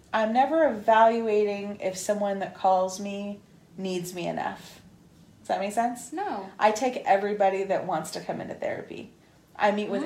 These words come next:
Speaker 1: any,
Speaker 2: Mm.
Speaker 1: if someone wants, if, if someone's doing great, uh, but they want therapy to be a regular part of their life and they can afford it and it's all good and they wanna keep meeting with me, I'll meet with them forever.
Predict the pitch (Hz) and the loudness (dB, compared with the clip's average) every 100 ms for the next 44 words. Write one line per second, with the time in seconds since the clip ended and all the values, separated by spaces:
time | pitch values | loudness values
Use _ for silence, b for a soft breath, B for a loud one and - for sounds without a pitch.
0 | 349 208 233 262 - 208 - 294 320 285 | 0 0 2 0 0 0 2 2 2 0
1 | 254 - 202 - 214 208 359 285 247 190 | 0 -4 -2 -2 -2 -2 0 0 2 0
2 | 185 175 214 233 - - 170 185 190 185 | 2 4 4 2 -4 -4 -2 -2 0 0
3 | 175 185 185 208 196 190 185 185 190 190 | 2 2 2 0 -6 -4 -4 -2 -2 0
4 | 196 196 196 202 208 208 - 170 170 170 | 2 2 2 4 4 4 -2 -6 -6 -4
5 | 202 214 208 - 170 165 170 170 190 196 | -2 2 2 2 -4 -2 0 0 2 0
6 | 196 202 b b b b - 190 185 185 | 0 -8 b b b b -4 0 0 0
7 | 185 180 185 214 220 214 233 220 196 196 | -4 -6 -6 -4 -4 -2 0 2 2 0
8 | 175 180 185 165 160 151 - - | -2 -4 -4 0 0 0 -6 -10